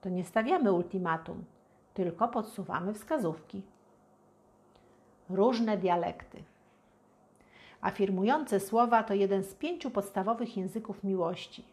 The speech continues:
Ma on jednak wiele dialektów.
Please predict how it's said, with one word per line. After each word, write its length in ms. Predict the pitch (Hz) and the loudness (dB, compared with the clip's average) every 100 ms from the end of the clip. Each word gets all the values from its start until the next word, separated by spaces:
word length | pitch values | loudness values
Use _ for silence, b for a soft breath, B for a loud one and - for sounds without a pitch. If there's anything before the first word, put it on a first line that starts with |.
| _ _ _ B B B B - | _ _ _ B B B B 0
Ma 180 | 320 311 | 4 6
on 180 | 277 | 6
jednak 380 | 220 190 214 220 | 6 4 2 -2
wiele 320 | 165 180 175 | 2 2 2
dialektów. 760 | 180 240 294 294 - 196 - - | 2 2 2 0 -4 -10 -10 -18